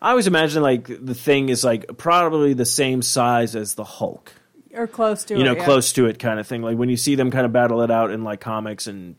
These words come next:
Speaker 1: uh, cartoons and stuff like that, they're almost, like, pretty much around the same kind of built and things like that and stuff. But, uh, yeah, I th-, yeah, do it, do another C G I thing. Put fucking pants on him this time. Don't make his pebbles hang out. And then,
Speaker 2: Yeah, that
Speaker 1: um,
Speaker 2: was weird.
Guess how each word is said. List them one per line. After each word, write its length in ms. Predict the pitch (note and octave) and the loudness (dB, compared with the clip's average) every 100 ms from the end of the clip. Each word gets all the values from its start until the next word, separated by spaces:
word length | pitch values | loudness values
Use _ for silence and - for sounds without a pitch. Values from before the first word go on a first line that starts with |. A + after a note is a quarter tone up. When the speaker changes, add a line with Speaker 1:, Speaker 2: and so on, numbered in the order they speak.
| - | -6
Speaker 1:
uh, 140 | G#2 F#2+ | -6 -4
cartoons 540 | A#2 G#2 A#2 A2 G#2 | -4 -6 -6 -8 -10
and 80 | G2+ | -12
stuff 140 | G#2 | -12
like 80 | G#2+ | -10
that, 100 | G#2 | -8
they're 140 | A#2+ A#2+ | -2 0
almost, 360 | D#3 C#3 B2 | 2 2 0
like, 160 | B2+ A2 | -2 -4
pretty 160 | C3+ B2 | -4 -4
much 200 | A2+ A#2+ | -4 -4
around 240 | A#2 A2+ | -4 -4
the 60 | A2 | -6
same 320 | - A2+ A2 | -6 -6 -6
kind 160 | G#2 G#2 | -8 -10
of 100 | G2+ | -6
built 360 | A2 G2+ G#2 D3+ | -4 -4 -4 -8
and 240 | G2 G2 _ - - - _ - | -10 -14 _ -20 -20 -20 _ -2
things 200 | B2 A2+ | 0 2
like 160 | G#2+ G2+ | 0 0
that 160 | A2 | 0
and 100 | G#2+ - | 0 -2
stuff. 300 | A#2+ G2+ - | -2 -2 -2
But, 320 | A2+ G#2 - | 0 0 0
uh, 160 | A#2 A2 | 2 2
yeah, 340 | C3+ B3 F#3 | 2 0 0
I 120 | C#3 | 0
th-, 260 | F#3 - G3+ | -4 -10 -8
yeah, 160 | C4 A3+ | -4 -2
do 200 | B2+ D#3 | 2 2
it, 160 | D3 | 0
do 160 | C3+ G#3 | 2 2
another 280 | B3 B3+ A#3+ | 2 0 0
C 220 | - G#3 | 0 -4
G 180 | G3+ G#3 | -2 0
I 80 | F#3 | 0
thing. 280 | - F#3 F3+ | 0 -2 0
Put 220 | E3 F#3+ - | 0 -2 0
fucking 320 | F#3 F3+ C3+ | -2 -2 -4
pants 300 | E3 G3+ F#3+ | -4 -6 0
on 160 | C#3 A2+ | 0 0
him 120 | A2 | -6
this 180 | G#2 - | -8 -6
time. 320 | G2 G2+ A#2+ | -6 -6 -4
Don't 120 | A#2+ | -4
make 140 | B2+ | -4
his 140 | A#2+ G#2+ | -6 -6
pebbles 400 | - C#3+ A#2 G2 | -2 0 -2 -4
hang 180 | G2+ F#2+ | -10 -8
out. 260 | F#2+ B2+ _ _ _ _ - | -10 -12 _ _ _ _ -6
And 240 | A#2+ A#2+ | -2 0
then, 220 | A#2+ B2 | 0 0
Speaker 2:
Yeah, 80 | B2 | 2
that 140 | B2 B2 | 2 0
Speaker 1:
um, 60 | |
Speaker 2:
was 160 | D#4+ G3 | -2 -6
weird. 400 | F3+ F3+ F3 | -8 -8 -8